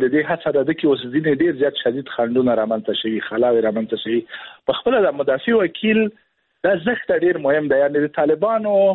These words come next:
د حکومت حیثیت ته هیڅ څه دومره صدمه ورکولی نه شي لکه دا مسله د قضا او د مدافع وکیل څه ده. هیله ده ما خبرې دوی واوري، دا اوس دې خبرو ته دقت وکړي. آه، ځکه مدافع وکیل د عادلانه محاکمې رکن دی. یعنې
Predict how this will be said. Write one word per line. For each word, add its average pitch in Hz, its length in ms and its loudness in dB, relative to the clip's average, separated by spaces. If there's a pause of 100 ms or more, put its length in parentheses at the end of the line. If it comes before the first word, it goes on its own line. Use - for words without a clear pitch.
(280)
د 123 120 0
حکومت 175 440 0
حیثیت 208 400 0
ته 165 60 0
هیڅ 254 280 -2 (100)
څه 202 140 0
دومره 175 280 2
صدمه 151 320 2
ورکولی 147 500 2
نه 139 100 -6
شي 131 120 -2
لکه 123 240 -2
دا 127 160 2
مسله 120 340 0
د 110 160 -2
قضا 117 320 0
او 120 80 2 (440)
د 120 120 0
مدافع 117 400 0
وکیل 117 320 0
څه - 140 -2
ده. 107 60 0 (460)
هیله 196 220 0
ده 156 180 0
ما 180 160 2
خبرې 165 320 0
دوی 156 220 4
واوري، 156 420 0
دا 120 140 2
اوس 143 180 0
دې 135 180 0
خبرو 127 300 2
ته 123 120 2 (280)
دقت 147 320 -4
وکړي. 113 280 -4 (600)
آه، 135 240 2
ځکه 220 180 0 (220)
مدافع 143 400 0
وکیل 247 320 0
د 147 140 2
عادلانه 127 380 0
محاکمې 165 680 0
رکن 151 380 -2
دی. 92 120 -4 (560)
یعنې 156 180 2